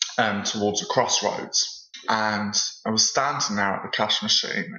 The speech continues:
and this man walked towards me, and he was beautiful,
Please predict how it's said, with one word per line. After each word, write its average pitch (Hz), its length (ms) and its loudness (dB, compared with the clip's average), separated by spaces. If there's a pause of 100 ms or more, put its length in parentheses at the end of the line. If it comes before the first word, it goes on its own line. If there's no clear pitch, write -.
and 104 420 2 (720)
this 143 360 0
man 127 420 0 (240)
walked 113 380 2 (680)
towards 110 440 0
me, 90 260 -2 (500)
and 107 280 0
he 127 220 -2
was 107 160 -4
beautiful, - 760 -2